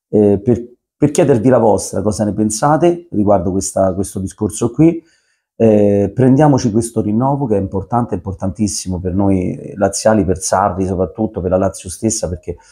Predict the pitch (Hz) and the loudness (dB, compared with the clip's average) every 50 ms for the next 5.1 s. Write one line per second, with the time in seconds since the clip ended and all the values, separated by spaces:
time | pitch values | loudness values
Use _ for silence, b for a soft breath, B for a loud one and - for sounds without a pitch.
0 | b b b b b _ 117 117 113 117 113 104 113 110 104 101 - 104 95 110 | b b b b b _ 2 4 4 4 4 2 4 4 2 2 0 0 2 2
1 | 107 107 - 101 - - - 92 92 95 - 101 101 98 95 85 90 92 87 90 | 0 0 -2 -4 -6 -6 -8 -8 -8 -2 0 2 2 2 0 0 -2 0 0 0
2 | 87 87 - _ _ _ _ _ _ _ _ _ _ _ _ _ _ - - 113 | -2 -4 -8 _ _ _ _ _ _ _ _ _ _ _ _ _ _ -2 2 2
3 | 113 107 - 110 101 98 95 - - 95 95 90 107 98 - - 90 98 98 92 | 2 4 4 2 2 2 2 0 -2 -2 0 2 0 0 0 0 0 0 2 0
4 | 95 92 - 113 110 101 101 107 127 131 135 139 135 - - 151 147 147 - - | 0 0 0 0 0 0 2 2 2 4 4 2 0 0 2 2 2 0 -4 -10
5 | _ | _